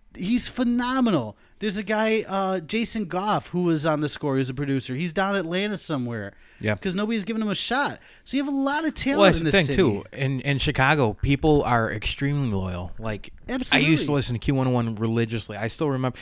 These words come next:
Speaker 2: Sherman and Tingle. You had Elektra. I mean,
Speaker 1: Yeah.
Speaker 2: Alex Quigley. I'd listen to him again, you know. I,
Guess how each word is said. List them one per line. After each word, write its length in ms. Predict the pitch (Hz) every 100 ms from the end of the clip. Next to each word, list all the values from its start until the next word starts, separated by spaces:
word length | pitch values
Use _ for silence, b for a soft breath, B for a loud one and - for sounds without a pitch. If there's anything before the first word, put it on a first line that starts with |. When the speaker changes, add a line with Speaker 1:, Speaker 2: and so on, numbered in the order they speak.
| B B
Speaker 2:
Sherman 340 | - - 117 117
and 120 | 110
Tingle. 420 | 165 151 131 107
You 140 | 101 101
had 180 | 107
Elektra. 460 | 101 127 139 - 113
I 20 |
mean, 80 | 98
Speaker 1:
Yeah. 240 | 220 302 139
Speaker 2:
Alex 360 | 104 131 117
Quigley. 460 | - 143 156 143 104
I'd 180 | 95 110
listen 280 | 113 - 110
to 100 | 127
him 160 | 127
again, 360 | 120 135 160 131 B B B B
you 100 | 127
know. 280 | 120 113 120 B B B -
I, 300 | 120 120 117